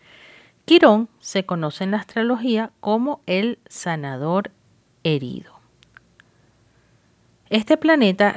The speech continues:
representa en la carta el tema de nuestra vulnerabilidad, de nuestras heridas internas.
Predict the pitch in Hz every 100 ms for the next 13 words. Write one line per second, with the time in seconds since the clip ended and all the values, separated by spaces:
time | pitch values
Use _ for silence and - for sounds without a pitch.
0 | - 196 190 240 - 226 185 160 160 147
1 | 165 170 208 214 151 113 - 131 - -
2 | 185 190 214 240 277 277 277 - 180 185
3 | 185 175 170 170 165 165 165 160 156 _
4 | _ 185 170 185 202 185 180 175 175 165
5 | 160 156 156 143 135 135 - _ _ _
6 | _ 170 180 180 175 165 165 165 160 175
7 | 190 175 143 - 123 - - - -